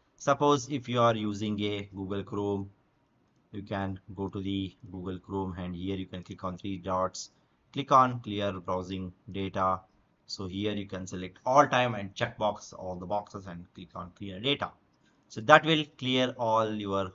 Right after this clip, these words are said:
browser cookies and caches. Okay, follow similar methods for the Microsoft Edge or the Safari. So here you can see for the Microsoft Edge, open the Microsoft Edge, click on the three dots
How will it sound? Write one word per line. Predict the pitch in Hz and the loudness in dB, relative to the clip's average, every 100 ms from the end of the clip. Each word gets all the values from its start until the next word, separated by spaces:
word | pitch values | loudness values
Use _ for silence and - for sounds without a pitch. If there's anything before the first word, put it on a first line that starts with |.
| - | -8
browser | 95 95 90 92 90 - | -4 -4 -4 -8 -10 -12
cookies | 104 - 104 101 98 | -14 -10 -8 -8 -10
and | - _ _ _ _ - - | -16 _ _ _ _ -18 -16
caches. | - - - - - - _ _ _ _ _ _ _ _ _ _ - | -16 -14 -12 -12 -12 -16 _ _ _ _ _ _ _ _ _ _ -12
Okay, | 135 180 165 - _ | 2 4 2 -4 _
follow | 143 175 190 | 4 6 6
similar | 196 170 180 | 4 6 8
methods | 170 165 170 170 - - _ _ _ | 6 4 2 0 -6 -8 _ _ _
for | 131 123 127 127 - _ | 10 12 12 8 0 _
the | 110 107 | 2 4
Microsoft | 104 107 107 104 110 104 | 4 0 -4 0 0 2
Edge | 107 104 101 - - | 0 -2 -4 -12 -8
or | 98 92 92 87 95 | -4 -2 -4 -8 -12
the | 90 85 85 | -6 -4 -6
Safari. | 85 - 113 120 120 98 - _ _ _ _ _ - _ _ | -10 -4 0 4 4 2 -10 _ _ _ _ _ -20 _ _
So | - 113 | -6 -4
here | 107 123 | 0 0
you | 127 117 | 0 0
can | 120 | -2
see | 117 123 120 | -2 -4 -2
for | 110 | -4
the | 104 | -4
Microsoft | 110 117 117 110 - | -4 -4 -4 -6 -4
Edge, | 113 104 - | -6 -6 -12
open | 101 104 98 | -12 -8 -8
the | |
Microsoft | 98 107 110 110 104 104 | -6 -8 -6 -6 -6 -6
Edge, | 98 - | -8 -8
click | 117 117 | -12 -6
on | 110 104 | -4 -4
the | 95 | -6
three | - 123 120 | -6 -2 4
dots | 117 113 110 - | 6 6 2 -6